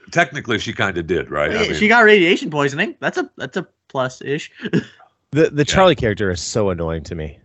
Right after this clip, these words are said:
Speaker 3: I, I did not understand why we're having this full-on episode, just a Charlie episode,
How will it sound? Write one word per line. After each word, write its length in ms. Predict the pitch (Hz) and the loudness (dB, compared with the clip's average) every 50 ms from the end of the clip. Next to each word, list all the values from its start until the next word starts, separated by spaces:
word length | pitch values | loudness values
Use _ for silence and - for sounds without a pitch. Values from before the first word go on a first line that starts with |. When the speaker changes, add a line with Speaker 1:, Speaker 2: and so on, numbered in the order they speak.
| _ _ _ - | _ _ _ -2
Speaker 3:
I, 160 | - 113 - 107 | 0 0 2 2
I 100 | 117 123 | 2 0
did 240 | 123 95 127 120 117 | 2 2 2 2 2
not 240 | 117 110 107 82 | 2 2 2 0
understand 420 | 95 98 92 82 - - 95 90 87 | 0 -2 -4 -6 -4 -4 -2 -2 0
why 180 | 85 85 85 | 0 0 2
we're 140 | 82 82 85 | 2 2 2
having 320 | 80 82 85 85 80 80 80 | 2 2 2 0 0 -2 -4
this 340 | 78 76 - - - - - - - | -4 -6 -8 -10 -14 -16 -16 -20 -20
full-on 480 | - - - 117 110 98 92 90 90 85 | -8 0 4 6 6 6 6 4 4 4
episode, 720 | - 135 - 90 85 - - 87 82 80 80 78 76 76 | 2 0 0 0 -4 0 0 2 2 2 2 0 -2 -6
just 320 | 76 80 92 92 92 - - | -4 0 2 2 2 0 -4
a 20 | |
Charlie 460 | - - - 85 82 87 87 78 71 | -6 -4 0 2 4 4 4 2 0
episode, 580 | 69 65 - - - - - - - - - | -2 -4 -6 -8 -6 -6 -6 -6 -6 -8 -12